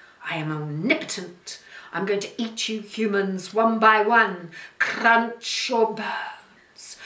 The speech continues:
slowly, oh so slowly.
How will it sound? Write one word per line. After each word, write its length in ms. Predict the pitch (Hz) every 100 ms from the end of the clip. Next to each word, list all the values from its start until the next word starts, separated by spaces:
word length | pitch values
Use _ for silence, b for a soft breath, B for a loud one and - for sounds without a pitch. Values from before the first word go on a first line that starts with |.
| B
slowly, 1400 | - - - 277 294 320 311 285 285 254 240 226 208 196 -
oh 200 | 254 240
so 300 | - 254 247
slowly. 1700 | 233 - - - - - - - 208 220 226 247 240 226 - - 208